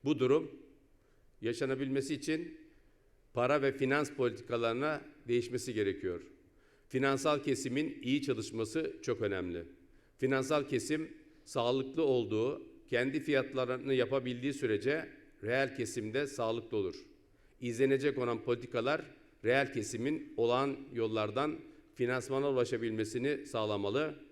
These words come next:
üretime ve yatırıma önünü açmalı. Bu çerçevede Cumhurbaşkanı Yardımcısı Sayın Cevdet Yılmaz, Hazine ve Maliye Bakanı Sayın Mehmet Şimşek ve Merkez Bankası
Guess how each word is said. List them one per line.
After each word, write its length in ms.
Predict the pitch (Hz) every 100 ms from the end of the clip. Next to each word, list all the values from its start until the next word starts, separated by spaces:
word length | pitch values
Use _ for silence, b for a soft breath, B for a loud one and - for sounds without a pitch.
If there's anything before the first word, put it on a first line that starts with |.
| - _ 113
üretime 640 | 113 123 131 131 151 151 - -
ve 80 | 113
yatırıma 600 | 120 120 117 110 139 151 - - - -
önünü 280 | 120 117
açmalı. 480 | 120 104 107 98 90 - - - _ _ _ _ _ _ _ _ b b 135
Bu 120 | 160
çerçevede 720 | 165 143 147 127 123 156 156 - - B B -
Cumhurbaşkanı 540 | 147 139 123 139 123
Yardımcısı 640 | 123 120 113 110 107 147
Sayın 540 | 135 131 135 135 135 117
Cevdet 460 | 123 120 127 -
Yılmaz, 500 | 131 117 110 - - - - b b b b b
Hazine 420 | - 113 139 139 135
ve 100 | 131
Maliye 420 | 123 127 139 131
Bakanı 400 | 123 127 120 113
Sayın 400 | - 127 123 117
Mehmet 280 | 120 120 117
Şimşek 500 | - 127 113 113 123 - - - _ _ 101
ve 100 | 107
Merkez 420 | 120 - 156 123
Bankası 640 | 117 107 110 135 123 -